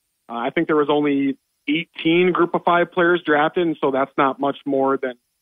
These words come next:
uh, than the twelve F C S draft picks, and then that leaves two hundred plus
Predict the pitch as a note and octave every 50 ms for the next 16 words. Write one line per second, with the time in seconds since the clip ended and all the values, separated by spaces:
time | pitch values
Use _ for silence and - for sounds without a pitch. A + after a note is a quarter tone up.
0 | _ - - A#2+ A#2+ A#2+ C3+ C3+ C3 B2 - - C#3+ C#3 C3 B2+ - - C#3 C3+
1 | - - C#3 B2+ B2 - - C3+ B2+ C3 B2+ - - C#3 C3 - - C3 B2+ C3
2 | B2+ B2 B2 B2+ B2+ B2+ A#2+ A#2+ C3 C3 B2+ B2+ - _ _ _ _ _ _ _
3 | - - A3 F#3 F#3+ F3+ D#3+ D#3 - F3 E3